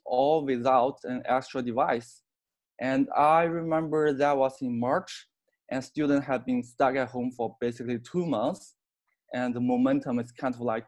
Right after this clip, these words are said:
going down. And parents started to complain about too much screen time, all these kind of, like, problems coming up. So you, you won't imagine such a good timing to give out a game changer. I re-, really think it was a wise move.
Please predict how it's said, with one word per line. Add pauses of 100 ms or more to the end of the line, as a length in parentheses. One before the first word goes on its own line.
going
down. (800)
And
parents
started
to
complain
about
too
much
screen
time,
all
these
kind
of,
like, (140)
problems
coming
up. (680)
So
you,
you
won't
imagine
such
a
good
timing
to
give
out (480)
a
game
changer. (600)
I
re-,
really
think
it
was
a
wise
move.